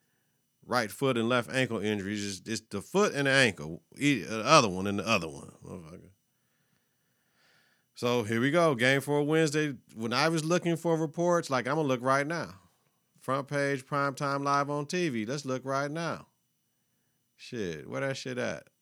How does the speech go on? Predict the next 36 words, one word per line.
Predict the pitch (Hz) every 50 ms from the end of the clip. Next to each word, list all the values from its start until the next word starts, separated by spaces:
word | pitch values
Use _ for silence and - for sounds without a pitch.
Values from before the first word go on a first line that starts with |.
| _ _ -
On | 90 92 104 113 127 123 123 123 123 123 123 123 120 117 107
W | 110 120 123 127 127 127
N | 127 127 127
B | 123 127 127 127 127
A. | 127 113 92 - - _ _ _ _ _ _ _ _ _ _ _ _ _ _ _ _ _ -
Damn, | 101 101
that | 131 139
shit | - - - _
all | - - 92 120 143 139
the | 107 87
way | 82 78 78
on | 78 76 71
the | 73
right | 73 76 73 71 -
side | - 78 76 73 73
of | 71 73 71 71 - 76
the | 73 76
N | 73 73
B | 71 71 73 73 71
A. | 71 71 - - _ _ _ _ _ _ _ _ _ _ -
The, | - 69 71 71 73 _ _ _ _ _ _ _ _ _
can | - 107 95
the | 87 65 113 131
Aces | 151 160 143 170 170 151 147
win | 131 139 139 139 135 135 131 - _ _ _ _ -
the | 92 127
W | 139 143 143 139
N | 135
Finals | 131 - 139 135 123
without | 113 127 131 127 120 107
Gray | 98 113 139 147 143 135
and | 123 127 151 196 220 220 185 143
Stokes? | - - 135 123 120 117 117 107 - - _ -
Oh, | 135 185 214 240 247 220 160 117
shit. | 107 95 - - - - - - 262 277 269 214 123 - - - - - _ _ _ _ _ _ _ _ _ _ _ _ _ _ _ _ _ _ _ _ _ _ _ _ _ _ _ _ _ _ _ _ _ _ _ _ _
Oh. | 180 196 226 233 226 214 175 127 95 76 -